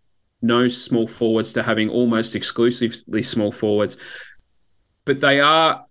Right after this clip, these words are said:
better than you would normally expect above head. And, and I'm talking mainly of Menzie and Davey here. Both have the ability to be a one-on-one marking target and trouble a lot of small defenders. And we've seen that already in the first week. Sorry, the first two weeks.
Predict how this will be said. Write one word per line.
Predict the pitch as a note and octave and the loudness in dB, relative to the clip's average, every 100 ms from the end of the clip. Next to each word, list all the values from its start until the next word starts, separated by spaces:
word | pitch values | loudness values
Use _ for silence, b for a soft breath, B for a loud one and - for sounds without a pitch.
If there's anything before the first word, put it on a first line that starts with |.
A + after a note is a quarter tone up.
| _ _ _ _ - - | _ _ _ _ -20 -16
better | C3+ C#3 C3+ C3 | -2 2 4 4
than | C3 | 4
you | B2 | 4
would | A#2+ | 4
normally | A2+ A#2+ A#2+ A2+ | 2 0 2 0
expect | A2 - A#2+ A2+ | -2 0 0 0
above | A2+ A2+ G#2+ | -2 -2 0
head. | B2 A2 | 2 2
And, | A2 | 2
and | A#2 C3 | 2 2
I'm | B2+ | 2
talking | E3 D#3+ D#3 | 0 0 2
mainly | B2 A#2 A#2 A2+ | 4 4 4 0
of | A2+ | 0
Menzie | A2 A2+ A2+ | -2 0 0
and | G#2+ | 0
Davey | A2 G#2 G#2+ | 0 0 0
here. | A2+ A#2+ C#3 - _ | 0 0 0 -8 _
Both | C#3+ C#3 C#3 | 2 2 0
have | D3 C3 | -2 0
the | B2 | 0
ability | - A#2 A2+ A2+ A2+ | 0 0 2 2 0
to | A#2 | -2
be | A#2 | 0
a | A2+ | 0
one-on-one | G#2+ A2 G#2+ G#2+ A2 G#2+ | -2 0 0 2 0 0
marking | G#2+ G#2+ A2 A#2 A2 - _ _ - | 0 0 -2 -4 -4 -8 _ _ -10
target | - A2 A#2 A#2 G#2+ | -2 0 2 0 -2
and | A#2 B2 | 0 0
trouble | A#2+ - C3 C#3+ C#3+ C#3 B B | 0 0 2 2 0 0 B B
a | A#2 | 0
lot | A#2 | 0
of | B2 | 0
small | - A#2 A#2 | 0 0 0
defenders. | A2+ - A2 A2 G#2+ F#2 - B B B | -2 -2 0 2 0 -2 -6 B B B
And | A#2+ B2 A#2 | 2 2 2
we've | B2 | -2
seen | B2 C#3+ C#3 | 0 2 4
that | C#3 | 4
already | B2+ A2+ A2 A2+ | 4 2 2 0
in | A2 | 0
the | G#2 | -2
first | - G#2+ - A2+ | -2 -2 -2 0
week. | B2+ F3+ - _ _ _ _ _ _ _ _ _ - | 0 0 -6 _ _ _ _ _ _ _ _ _ -6
Sorry, | - A#2 G#2+ | 0 2 2
the | - | 0
first | A#2 A2 - - | -2 -2 -4 -4
two | G#2+ | 0
weeks. | G#2+ B2+ - | 2 0 -2